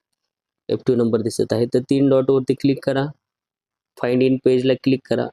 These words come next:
जो एफटीओ नंबर आपण कॉपी केलता, तो इथे पेस्ट करा आणि सर्च करा.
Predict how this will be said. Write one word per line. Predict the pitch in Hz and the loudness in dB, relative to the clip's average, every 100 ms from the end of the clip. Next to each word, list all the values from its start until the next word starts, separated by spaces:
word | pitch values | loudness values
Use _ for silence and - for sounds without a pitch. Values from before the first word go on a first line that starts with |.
| 143 | -2
जो | 123 127 | 0 0
एफटीओ | 120 143 | 0 0
नंबर | 135 131 131 | 2 2 2
आपण | 127 131 | 0 0
कॉपी | - 123 127 | 0 0 0
केलता, | 123 123 | 0 0
तो | 123 | 0
इथे | 123 117 - | 0 0 -2
पेस्ट | 135 - | -2 -4
करा | - 113 160 _ _ _ _ _ _ | -4 -4 -4 _ _ _ _ _ _
आणि | 127 | -4
सर्च | 135 165 147 - | 0 0 -2 -4
करा. | - | -4